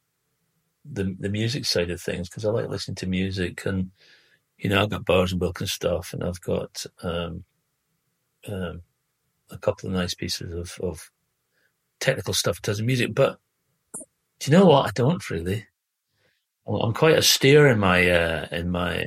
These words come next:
surroundings, and that gets back to my sense for, you know,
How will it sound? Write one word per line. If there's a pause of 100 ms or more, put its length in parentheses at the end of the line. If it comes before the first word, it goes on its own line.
(120)
surroundings, (520)
and
that
gets
back
to
my
sense
for, (140)
you
know,